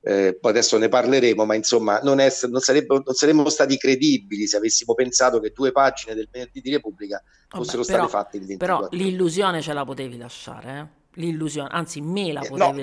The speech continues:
Speaker 2: lasciare.
Speaker 1: io ti
Speaker 2: L'illusione.
Speaker 1: lascio la preveggenza, la
Speaker 2: Wow.
Speaker 1: preveggenza di aver, di avermi chiamato prima che questo caso diventi una,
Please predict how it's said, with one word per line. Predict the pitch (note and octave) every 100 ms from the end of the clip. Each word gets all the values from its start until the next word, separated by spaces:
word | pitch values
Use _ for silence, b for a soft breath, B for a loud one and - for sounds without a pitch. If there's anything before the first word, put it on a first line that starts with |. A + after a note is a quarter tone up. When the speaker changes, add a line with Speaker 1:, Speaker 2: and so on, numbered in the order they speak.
| C3+
Speaker 2:
lasciare. | - - B2 B2 -
Speaker 1:
io | F3+ F3
ti |
Speaker 2:
L'illusione. | E3+ D3 E3
Speaker 1:
lascio | F3+ - B2
la | A#2+
preveggenza, | C#3 D3 C#3 - D3+ C3 F#2+ F2+ - F#2 - -
la | D3
Speaker 2:
Wow. | -
Speaker 1:
preveggenza | B2+ C#3+ D#3 F#3+ G3+ - C3+
di | A#2+ B2
aver, | C3 C3+ G#2 G2+ - _ _
di | B2
avermi | D3 D3+ - B2 A#2+
chiamato | - D3+ D#3+ E3+ F#3 F#3 F3+
prima | F3 D3+ D3 D3+ D3 D#3+ B B _ _
che | - C#3
questo | C#3 - D#3+
caso | C3 G2 C3+
diventi | B2+ G#2+ F#2 F#2+ C#3 B2+
una, | G2+ A2 F#2+ F#2